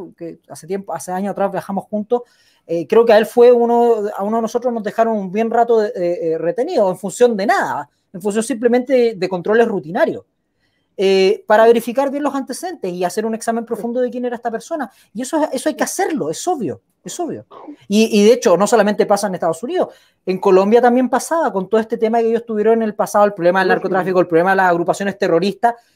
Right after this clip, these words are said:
Speaker 1: y hacían controles exhaustivos donde tomaban a una persona y la tenían durante horas y mala suerte, porque es un control, digamos, al azar. Y en Chile estamos teniendo una situación muy similar a la de Colombia, por tanto, no sería ridículo plantear de que tuviéramos controles así de severos,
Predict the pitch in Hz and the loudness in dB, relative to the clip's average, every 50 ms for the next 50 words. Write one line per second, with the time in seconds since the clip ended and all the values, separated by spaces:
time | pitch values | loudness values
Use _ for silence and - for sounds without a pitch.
0 | _ _ - 160 165 156 - - 202 208 202 254 233 - 240 233 240 226 214 233 | _ _ -2 -2 -2 0 2 2 0 2 2 2 0 2 2 2 2 2 0 -2
1 | 233 - - 220 208 - - 226 247 247 247 233 214 196 185 185 175 165 170 170 | -2 0 0 0 0 0 2 2 4 4 4 2 0 0 0 0 0 0 0 0
2 | 180 196 214 220 226 220 226 226 220 - - 233 233 247 247 233 208 214 180 196 | -2 0 0 0 0 0 0 -2 -2 -2 -2 0 0 2 2 2 2 0 -2 -4
3 | 214 220 208 220 226 220 220 - 220 214 226 254 254 226 226 220 208 208 - - | -4 -4 -2 0 0 -2 0 0 2 2 4 2 2 0 -2 -2 -4 -4 -4 -4
4 | 330 359 - - - - - 165 165 185 180 196 208 196 - 214 190 - - 220 | -6 -6 -6 -6 -8 -6 -6 -6 -8 -8 -12 -12 -10 -8 -8 -8 -4 0 2 2
5 | 220 233 233 _ _ _ _ 165 175 185 202 208 214 214 214 - _ _ - 196 | 2 2 -2 _ _ _ _ 0 2 2 4 4 2 0 0 -6 _ _ -2 0
6 | 202 202 202 - 330 311 - - - _ _ _ _ _ _ - 196 214 - - | 0 0 2 2 2 2 2 0 -6 _ _ _ _ _ _ -2 -2 -2 0 0
7 | 269 277 294 285 - 269 269 262 - 254 247 254 262 269 262 247 - 247 - 240 | 0 0 2 2 2 0 0 0 0 0 2 2 2 2 0 -2 -2 0 0 0
8 | 226 - 254 247 247 254 247 - 269 254 262 262 233 240 247 233 226 226 233 226 | 2 2 2 2 4 2 0 2 0 0 2 2 2 2 4 2 4 4 2 2
9 | 233 240 269 269 - 214 185 - 220 226 220 - 208 185 208 247 240 262 254 233 | 2 0 -2 -2 -4 -4 -2 -2 -2 -2 -2 -2 -2 -2 -2 -2 -2 -4 -2 0
10 | 247 247 226 226 220 226 240 202 262 254 247 247 220 185 - 240 262 294 262 214 | 2 2 2 0 -2 -4 -4 2 2 2 2 2 0 0 0 -2 -2 -2 -4 -4
11 | 214 190 202 208 214 233 226 220 - 208 190 - 220 226 226 - 214 202 - 226 | -4 -4 -2 0 0 0 -2 -2 -6 -10 -8 -6 -6 -6 -4 -4 -6 -8 -4 -6
12 | 220 190 - 185 170 202 294 359 269 - | -6 -6 -4 -6 -6 -6 -6 -6 -8 -10